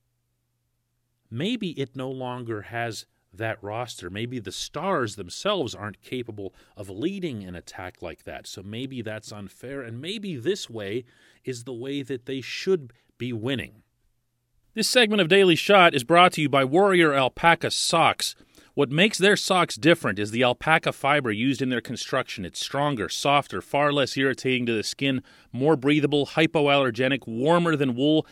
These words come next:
This is the time of year for Warrior Alpaca Socks. When you go to their website, warrior alpaca socks dot com, use the code D K to get fifteen percent off your first order.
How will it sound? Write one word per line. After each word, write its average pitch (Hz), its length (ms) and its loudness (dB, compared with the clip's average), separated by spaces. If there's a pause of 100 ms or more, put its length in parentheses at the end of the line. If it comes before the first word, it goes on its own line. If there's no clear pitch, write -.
This 147 360 2
is 160 160 4
the 139 80 -6
time 156 400 0
of 120 100 0
year 127 340 6 (540)
for 120 160 -2
Warrior 117 440 2
Alpaca 110 460 -2
Socks. - 440 -2 (480)
When 156 180 4
you 196 160 6
go 220 300 8
to 233 80 6
their 208 180 4
website, 170 580 4
warrior 170 540 6
alpaca 151 480 4
socks - 380 0
dot 127 180 2
com, 117 300 -2
use 185 260 0
the - 80 0
code 156 460 4 (260)
D 170 260 2
K 131 460 4 (340)
to 131 120 -2
get 120 180 2
fifteen 156 420 2
percent 135 360 -2
off 127 200 2
your 107 120 -4
first 113 320 -6
order. 104 280 -2